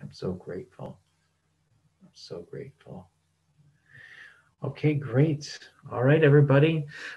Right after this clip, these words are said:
Well, that's my share for this show. So I'm grateful for you. If you wanna check me out more,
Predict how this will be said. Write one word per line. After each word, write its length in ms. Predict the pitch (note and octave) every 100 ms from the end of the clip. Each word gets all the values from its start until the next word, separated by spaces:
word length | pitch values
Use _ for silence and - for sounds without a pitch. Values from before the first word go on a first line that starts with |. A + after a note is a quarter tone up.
| -
Well, 140 | C3
that's 280 | D3 D#3 -
my 200 | D3 C#3+ - - _ -
share 480 | D#3 F3 E3 C#3 D3
for 200 | - A2+
this 160 | B2
show. 560 | - - D#3 B2+ A#2+ C#3 - - - _
So 520 | - B2 A#2 A2+ G#2 - _ B2+
I'm 80 |
grateful 320 | A#2 B2 - B2
for 240 | - B2+
you. 140 | C#3
If 160 | D#3+ C#3+
you 60 | A2+
wanna 180 | G#2+
check 320 | F#2+ - B2 -
me 60 |
out 240 | A#2 A2 G2+
more, 400 | G#2+ B2+ D3